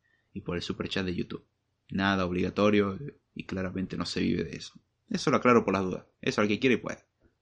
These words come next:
Entiendo que la situación de la mayoría es complicada y no se puede, pero uno nunca sabe con quién se puede topar en esto. Eh, saludamos a Verónica Lapón. ¡Hey, Vero! Tanto tiempo sin verte. <laughs> ¿Cómo va, che? ¿Todo bien?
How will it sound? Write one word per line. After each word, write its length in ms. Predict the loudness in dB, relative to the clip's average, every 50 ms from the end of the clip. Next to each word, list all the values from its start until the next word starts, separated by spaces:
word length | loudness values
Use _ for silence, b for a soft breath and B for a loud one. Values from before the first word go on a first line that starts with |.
| _ _ _ _ _ _ -10 -4
Entiendo 360 | -2 -2 0 2 2 2 4
que 80 | 4 2
la 60 | 2
situación 280 | 2 0 0 2 2 2
de 40 |
la 60 | 2 2
mayoría 260 | 2 4 4 4 4
es 40 | 2
complicada 600 | 0 0 0 2 4 4 4 4 4 2 0 b b b b b b b
y 100 | -2 0
no 80 | 0 0
se 100 | 0 -2
puede, 260 | 0 2 2 2 4
pero 380 | 6 6 6 6 6 2 -2 _ _ _ -2
uno 240 | 2 6 6 8
nunca 260 | 8 8 6 4 2 0
sabe 280 | 0 -2 -2 0 0
con 180 | 0 0 0 0
quién 180 | -2 -2 -2
se 120 | -2 -2 -2
puede 200 | 2 4 4 4
topar 280 | 4 2 0 0 0
en 80 | 2 0
esto. 240 | -2 -2 -6 -16 -20 _ _ b b b b b b b b b b b b b b b b b _ _ _ _ _ _ _ _ -8
Eh, 500 | -4 0 0 2 2 4 4 4 2 2 0
saludamos 500 | -2 0 2 6 6 8 8 10 10 10
a 100 | 8 8
Verónica 340 | 8 8 8 6 6 6 4
Lapón. 260 | 6 6 6 4 4
¡Hey, 380 | 6 8 10 10 12 12 12 12
Vero! 500 | 12 12 12 12 10 10 10 8 8 6 6
Tanto 240 | 4 4 4 4 6
tiempo 240 | 4 4 4 4
sin 180 | 4 4 4 6
verte. 720 | 8 6 6 6 6 6 6 8 8 8 8 6 4 2 0 -4 -8 -2
<laughs> 220 | 2 2 2 4 6
¿Cómo 180 | 6 6 8
va, 260 | 10 8 10 8 6 4
che? 260 | 4 2 2 2 2
¿Todo 220 | 0 2 2 2 4
bien? 260 | 2 0 -2 -4